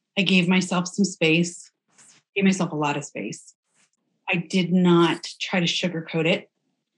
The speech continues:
And I did not let anybody else sugarcoat it for me. I, I just got to a point where it was like, "Okay, well, I can either push through and just deal, or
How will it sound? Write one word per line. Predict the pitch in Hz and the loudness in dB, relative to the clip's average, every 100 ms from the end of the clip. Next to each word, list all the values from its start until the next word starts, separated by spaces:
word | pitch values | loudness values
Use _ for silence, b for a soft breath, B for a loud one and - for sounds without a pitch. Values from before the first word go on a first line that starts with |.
| _ _ _ _ | _ _ _ _
And | 202 180 | 0 2
I | 180 | 2
did | 175 165 | 0 0
not | 175 160 - | 2 2 2
let | 175 156 | 0 0
anybody | 185 185 175 175 | 2 2 4 4
else | 165 - | 2 -2
sugarcoat | 180 170 156 170 | -2 -2 -2 -2
it | 151 - | -2 -4
for | 175 170 | 0 2
me. | 220 285 - _ _ _ _ _ _ - | 4 2 -4 _ _ _ _ _ _ -6
I, | 185 185 180 | -2 -2 0
I | 185 | 0
just | 180 175 - - | 0 -4 -4 -4
got | 175 - | -4 -4
to | 170 | -8
a | |
point | - 175 170 | -4 -4 -2
where | 170 | -2
it | 170 | -4
was | 170 | -6
like, | 165 160 - | -6 -6 -6
"Okay, | 180 180 170 | -6 -2 0
well, | 156 156 | 0 -2
I | 175 | -2
can | 180 208 - | -2 -2 0
either | 190 170 160 160 190 - _ _ _ _ _ _ _ - | 0 2 2 0 -2 -6 _ _ _ _ _ _ _ -6
push | 214 208 - | -2 -2 -4
through | 233 240 160 156 214 220 _ _ _ _ _ _ _ _ _ - | -4 0 0 0 -2 -6 _ _ _ _ _ _ _ _ _ 0
and | 180 165 160 165 | 2 2 2 0
just | 180 175 - | 0 -2 -2
deal, | 208 208 151 156 170 - _ _ _ _ _ | 0 0 0 -2 -6 -10 _ _ _ _ _
or | 214 196 185 185 | 0 2 2 0